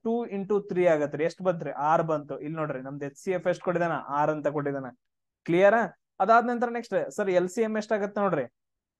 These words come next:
ಸರ್, ಎಲ್ಲಾನು ಮಾಡ್ಬೇಕು, ಗುಣಿಸ್ಬೇಕ್ರಿ. ಇದು ರೀ, ಆಮೇಲೆ ಉಳಿದಿದ್ದು ರೀ.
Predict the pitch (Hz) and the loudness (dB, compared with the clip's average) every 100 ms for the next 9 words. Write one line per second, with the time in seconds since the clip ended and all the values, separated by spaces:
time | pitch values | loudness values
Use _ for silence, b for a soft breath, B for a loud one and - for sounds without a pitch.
0 | _ _ - 175 165 156 180 190 190 180 | _ _ 2 4 4 4 4 2 0 2
1 | 170 160 151 143 156 160 160 147 139 127 | 2 2 -2 -6 -8 -8 -4 -6 -6 -10
2 | 151 180 202 262 294 _ _ - 151 170 | -4 0 2 2 -2 _ _ -8 -4 -2
3 | 190 165 170 160 160 147 127 | -2 -2 -4 -4 -6 -6 -6